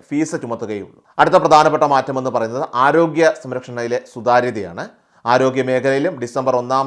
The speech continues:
തീയതി മുതൽ കാര്യമായിട്ടുള്ള മാറ്റങ്ങൾ വരികയാണ്. അതായത് ആശുപത്രികളും അതുപോലെ തന്നെ ഇൻഷുറർമാരും നിങ്ങളുടെ ആരോഗ്യ സംരക്ഷണത്തിലുള്ള ചിലവ് കണക്കാക്കും. ഇത് രോഗികൾക്ക് അവരുടെ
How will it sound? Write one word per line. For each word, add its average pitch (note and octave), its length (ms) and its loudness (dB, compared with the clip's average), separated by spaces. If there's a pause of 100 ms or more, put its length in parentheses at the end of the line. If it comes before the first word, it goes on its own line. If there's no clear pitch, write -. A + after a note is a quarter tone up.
തീയതി B2+ 220 -8
മുതൽ B2 140 -4 (120)
കാര്യമായിട്ടുള്ള B2 580 -4
മാറ്റങ്ങൾ A#2+ 440 -6
വരികയാണ്. G2 380 -14 (460)
അതായത് D3 320 6 (400)
ആശുപത്രികളും B2+ 680 -2
അതുപോലെ A#2+ 260 -4
തന്നെ B2+ 140 -8 (100)
ഇൻഷുറർമാരും C3 600 -6 (440)
നിങ്ങളുടെ E3 300 4 (220)
ആരോഗ്യ C#3+ 440 2
സംരക്ഷണത്തിലുള്ള B2 640 -6 (220)
ചിലവ് C#3 280 0 (140)
കണക്കാക്കും. G#2+ 520 -10
ഇത് E3+ 100 8 (220)
രോഗികൾക്ക് D3 500 0
അവരുടെ C3+ 260 2